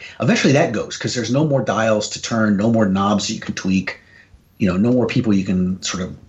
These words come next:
easily lay off. And the stage after that is when you get into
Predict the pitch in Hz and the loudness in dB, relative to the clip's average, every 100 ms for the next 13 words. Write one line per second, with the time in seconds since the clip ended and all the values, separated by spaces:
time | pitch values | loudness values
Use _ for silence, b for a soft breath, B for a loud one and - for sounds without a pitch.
0 | - 107 98 98 87 87 87 87 - _ | -2 -2 2 2 2 0 -2 -6 -12 _
1 | - - - _ _ _ b b b b | -10 -10 -14 _ _ _ b b b b
2 | b b 127 113 165 160 139 127 127 120 | b b -2 0 0 2 2 0 0 0
3 | 104 104 101 95 101 98 98 101 92 90 | -2 0 0 0 -2 -2 -2 -4 -2 -4